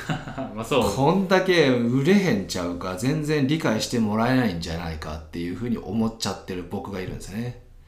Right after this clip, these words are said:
Speaker 1: うん。
Speaker 2: で、その理由は社内で反応が薄かった経験をしている。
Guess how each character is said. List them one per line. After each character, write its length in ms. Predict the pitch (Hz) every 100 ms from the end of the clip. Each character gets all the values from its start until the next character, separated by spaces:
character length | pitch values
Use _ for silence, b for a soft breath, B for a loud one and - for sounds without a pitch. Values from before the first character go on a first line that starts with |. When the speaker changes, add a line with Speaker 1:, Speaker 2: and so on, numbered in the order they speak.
| -
Speaker 1:
う 40 |
ん。 500 | 104 101 98 92 87 - - - - -
Speaker 2:
で、 220 | 131 139 165
そ 160 | 165
の 120 | 165
理 120 | 165 170
由 140 | 175
は 180 | 190 131
社 160 | 135
内 180 | 131 104
で 320 | 98 98 - -
反 300 | 110 113 117
応 80 |
が 80 | 107
薄 260 | 117 117 -
か 100 | 92
っ 120 | -
た 120 | -
経 240 | 85 95 90
験 300 | - 92 87
を 80 | 82
し 100 | -
て 80 |
い 180 | 85 92
る。 340 | 131 101 80